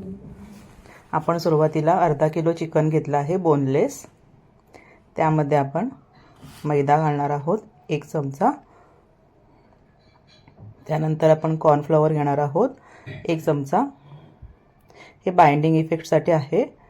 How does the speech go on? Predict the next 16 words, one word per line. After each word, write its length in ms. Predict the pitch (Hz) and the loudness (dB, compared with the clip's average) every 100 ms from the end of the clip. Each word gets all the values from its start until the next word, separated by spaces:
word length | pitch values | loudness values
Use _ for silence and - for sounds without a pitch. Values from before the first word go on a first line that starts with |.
| _ _ _ _ _ - | _ _ _ _ _ -6
तसंच 220 | 160 170 | -4 0
आपण 260 | 170 170 160 160 | 0 0 -2 -2
एक 220 | 156 - | -4 -2
चमचा 400 | 160 147 160 190 - - _ _ _ _ _ _ - | -4 2 2 2 -4 -20 _ _ _ _ _ _ 0
लाल 200 | 135 147 151 | 2 2 0
तिखट 320 | 160 170 160 | -2 0 4
पावडर 280 | 160 151 156 | 4 4 2
घेणार 260 | 147 135 | 0 0
आहोत. 320 | 131 135 190 262 _ _ _ - _ _ _ _ _ _ _ _ _ _ _ _ _ - | -2 -2 -4 -4 _ _ _ -20 _ _ _ _ _ _ _ _ _ _ _ _ _ -8
मीठ 240 | 170 180 - | -4 -2 4
अर्धा 300 | 156 147 160 | 4 6 4
चमचा 320 | 160 151 156 | 2 0 0
घ्यायचा 340 | 151 139 147 | 2 2 2
आहे 280 | 147 139 175 | 0 0 -4
किंवा 320 | 233 - 151 | -6 -6 -6
चवीनुसार. 680 | 156 156 143 143 139 151 | -2 0 0 0 -4 -2